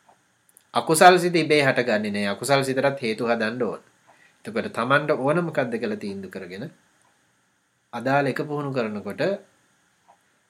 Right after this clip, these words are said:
තීතද අනාගතද වර්තමානද කියන කතාවක් නෑ. සම්මා දිට්ඨිය තමයි මේකට අත්තිවාරම වෙන්නේ එතකොට.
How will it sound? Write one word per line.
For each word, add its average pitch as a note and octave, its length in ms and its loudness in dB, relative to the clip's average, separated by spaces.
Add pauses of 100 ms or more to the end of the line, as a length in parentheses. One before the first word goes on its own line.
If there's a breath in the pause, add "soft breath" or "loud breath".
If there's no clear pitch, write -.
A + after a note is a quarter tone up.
(200)
තීතද C3 360 2
අනාගතද B2+ 580 2
වර්තමානද D3 640 2
කියන C#3+ 240 -4
කතාවක් C#3+ 480 -4
නෑ. - 160 -14 (1300)
සම්මා C3+ 420 4
දිට්ඨිය E3+ 500 4 (280)
තමයි A2+ 420 -4 (240)
මේකට A#2 360 -6
අත්තිවාරම A#2 600 -2
වෙන්නේ G#2+ 280 -4
එතකොට. - 260 -20